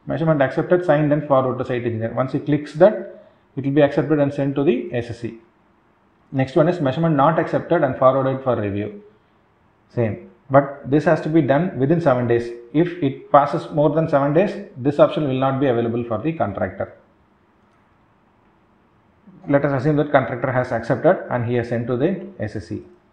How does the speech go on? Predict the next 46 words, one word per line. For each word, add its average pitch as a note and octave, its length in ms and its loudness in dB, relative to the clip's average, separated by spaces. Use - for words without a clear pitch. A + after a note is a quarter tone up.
Now, B2 400 2
we C3 120 -2
have C#3 100 0
made D3 200 2
the D#3+ 80 6
record D3 260 4
measurements, D3 460 -2
we B2 180 -2
have C#3+ 180 4
signed D3 240 2
it, G3+ 240 2
we C3 80 -2
sent C#3+ 220 2
it D3 120 -2
for D3+ 100 2
the C3+ 100 -2
contractor C3+ 440 -2
signature, C#3+ 440 -2
he C3+ 220 -4
has C3+ 200 -2
signed C#3 240 0
it. G#3 220 -2
Now C#3 380 0
it's A2+ 120 -12
time C#3+ 240 2
for C3+ 180 4
us B2+ 120 0
to C3+ 120 -6
send B2 220 -4
it B2 140 -4
to - 340 -2
A C3 120 0
D B2+ 80 4
E G#2 220 0
N. G#2 220 -10
Now A#2+ 160 -4
click C3 260 -2
on C#3+ 120 6
the C3+ 60 0
measurements C#3 380 0
module, C#3+ 560 0
click C#3+ 200 0
normal C3+ 460 2
contract, D#3+ 680 0
select C3+ 320 -2
the F#3+ 380 -2